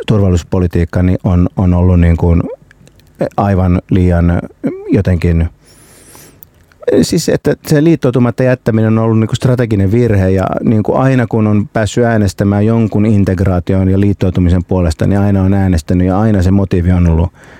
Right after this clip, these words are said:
se, että, että se on ollut edes jonkinlainen korvike sille, että, että ei ole pystytty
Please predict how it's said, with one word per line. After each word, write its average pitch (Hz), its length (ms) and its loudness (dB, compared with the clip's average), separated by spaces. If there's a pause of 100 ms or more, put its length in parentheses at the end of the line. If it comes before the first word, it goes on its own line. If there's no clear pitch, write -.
(320)
se, 92 140 -2
että, 80 320 -4 (520)
että 87 220 -2
se 90 120 2
on 90 100 2
ollut 92 320 0
edes 95 260 0
jonkinlainen 92 440 0
korvike 82 400 0
sille, 80 380 -2
että, 78 300 -2
että - 220 -2
ei 82 60 2
ole 80 120 0
pystytty 80 480 -2